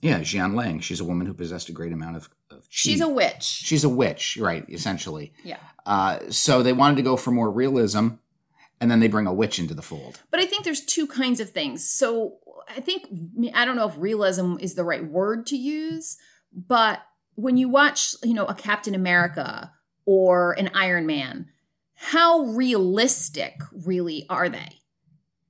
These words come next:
Speaker 2: And I think that's the same kind of thing. It's that type of realistic. You know, there's not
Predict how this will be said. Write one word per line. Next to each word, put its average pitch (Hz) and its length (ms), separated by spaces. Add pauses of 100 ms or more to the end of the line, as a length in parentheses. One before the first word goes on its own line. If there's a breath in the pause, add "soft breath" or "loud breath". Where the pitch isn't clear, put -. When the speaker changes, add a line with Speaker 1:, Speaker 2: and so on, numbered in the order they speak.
(320)
Speaker 2:
And 220 120
I 226 80
think 220 220
that's 208 220
the 185 60
same 185 200
kind 175 140
of 175 60
thing. 170 120
It's 196 160
that 208 340
type 190 240
of 165 160
realistic. - 680 (200)
You 190 100
know, 180 160
there's 185 240
not 202 360